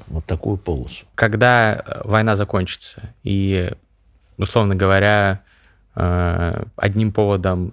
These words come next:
Speaker 2: станет меньше ужасаться тому, что происходит в мире. Понятно, что это не значит, что всё сразу станет замечательно, но вот, условно, когда, э,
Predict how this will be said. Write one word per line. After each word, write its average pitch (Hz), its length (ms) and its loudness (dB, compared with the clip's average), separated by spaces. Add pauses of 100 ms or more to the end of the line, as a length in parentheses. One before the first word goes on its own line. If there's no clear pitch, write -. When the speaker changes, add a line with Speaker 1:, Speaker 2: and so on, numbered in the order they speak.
Speaker 2:
станет 92 440 -2
меньше 92 340 0
ужасаться - 540 -2
тому, 90 320 0
что - 240 -6
происходит 87 460 -4
в - 40 -10
мире. 139 220 -2
Понятно, 107 320 0
что - 140 -6
это - 120 -4
не 95 40 0
значит, 101 200 2
что - 120 -6
всё - 160 0
сразу 92 260 4
станет 98 320 0
замечательно, 113 500 -4 (420)
но 165 140 2
вот, - 240 -4
условно, 117 460 -2
когда, 107 600 0
э, 95 800 -4